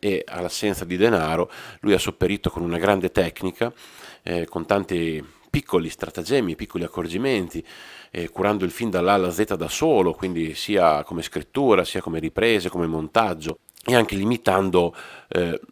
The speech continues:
l'uso degli attori, nel senso limitando le parti recitate, perché appunto usando attori non professionisti, eh,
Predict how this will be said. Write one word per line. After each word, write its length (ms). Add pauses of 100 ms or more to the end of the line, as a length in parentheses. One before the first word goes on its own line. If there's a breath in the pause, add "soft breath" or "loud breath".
l'uso 440
degli 160
attori, 440
nel 140
senso 760
limitando 480
le 100
parti 300
recitate, 720 (320 loud breath)
perché 220
appunto 480
usando 320
attori 420 (600 loud breath)
non 200
professionisti, 840 (440 loud breath)
eh, 380